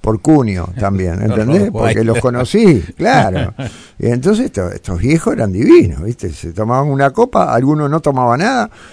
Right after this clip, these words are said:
Speaker 1: y algunos tomaban una copa, pero la conversa era siempre en eso,
Speaker 2: Con mucha
Speaker 1: ¿viste?
Speaker 2: generosidad,
Speaker 1: En el
Speaker 2: además.
Speaker 1: jauja.
Speaker 2: Ujú.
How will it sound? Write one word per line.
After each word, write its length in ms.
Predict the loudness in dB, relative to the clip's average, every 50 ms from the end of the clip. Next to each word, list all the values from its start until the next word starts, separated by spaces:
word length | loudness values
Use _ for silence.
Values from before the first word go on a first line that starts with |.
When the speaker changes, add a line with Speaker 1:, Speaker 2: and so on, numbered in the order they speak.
| -20 _ -4
Speaker 1:
y 100 | -2 0
algunos 300 | 0 0 0 -2 -2 0
tomaban 240 | 0 0 0 0
una 220 | 0 -2 -2 -2 -4
copa, 280 | -4 -2 -2 -2 -2
pero 240 | -2 -4 -4 -2 -2
la 160 | 0 -2 -2
conversa 600 | -2 -4 -4 -4 -2 -4 -4 -4 -4 -6 -4 -4 -4
era 160 | -6 -6 -8
siempre 400 | -8 -8 -8 -8 -6 -4 -4 -4
en 80 | -4 -4
eso, 300 | -4 -4 -4 -6 -8 -10
Speaker 2:
Con 80 | -10 -8
mucha 140 | -6 -6 -6
Speaker 1:
¿viste? 120 | -6 -6
Speaker 2:
generosidad, 400 | -6 -8 -8 -10 -10 -10 -8 -6 -4
Speaker 1:
En 40 | -4
el 40 | -4
Speaker 2:
además. 160 | -4 -2 0
Speaker 1:
jauja. 600 | 4 4 6 6 4 0 -4 -8 -12 -12 -12 -14 -18 _ _ _ -18
Speaker 2:
Ujú. 400 | -14 -12 -12 -10 -10 -12 -12 -14